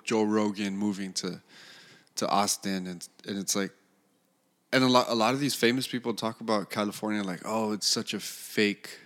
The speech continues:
place, like, everyone's just trying to make it." But people fail to realize, like, those are the people that are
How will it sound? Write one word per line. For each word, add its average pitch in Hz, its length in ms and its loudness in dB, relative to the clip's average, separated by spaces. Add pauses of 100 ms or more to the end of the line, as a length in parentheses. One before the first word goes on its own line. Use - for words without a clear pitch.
place, 98 580 0
like, 92 180 -6
everyone's 98 380 -6
just - 200 -2
trying 98 240 -4
to 92 60 -4
make 98 420 -6
it." 98 200 -6 (1000)
But 110 140 4
people 131 340 6
fail 131 280 6
to 131 140 2
realize, 117 420 4
like, 101 160 0
those 127 200 8
are 175 40 10
the 156 100 6
people 127 400 0
that 101 280 0 (800)
are 104 180 0